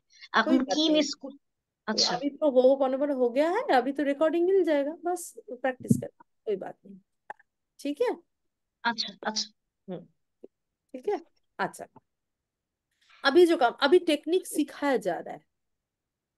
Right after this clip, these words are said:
Speaker 2: समझ में आया? इसके बाद आप चाहो तो आप, यहाँ पे भी मैनिफेस्टेशन, मैनिफेस्टेशन कराया जा रहा है प्रॉपरली,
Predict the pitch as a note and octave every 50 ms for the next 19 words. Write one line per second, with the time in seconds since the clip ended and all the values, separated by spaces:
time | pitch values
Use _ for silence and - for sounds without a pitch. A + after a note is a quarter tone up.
0 | _ _ _ _ _ _ _ _ - - D#4+ G4+ A4 D#4+ C#4+ A#3+ G3 G3 G#3+ G#3+
1 | - D#4+ C#4 - C4 C#4+ D#4+ D#4 C#4+ C#4+ - - C4 A#3 A3+ C4+ D#4 D#4 F4 D#4
2 | C4+ A#3 A3+ A3 - - _ _ G#3+ G#3+ B3+ C4 D#4 E4 - F#4 F#4 F4 D4 C4+
3 | D4 C#4+ - E4+ E4+ - - F#4 F4+ F4 - _ - A#3+ B3 B3 C4+ C#4 C#4 E4+
4 | E4 - D#4+ D4 - F4+ E4+ E4 C#4 B3 C4 D4 D#4+ D#4 E4+ E4+ E4+ E4 D4+ C4+
5 | - A#3 A3 G#3 - G#3 F3+ E3+ E3+ D#3+ -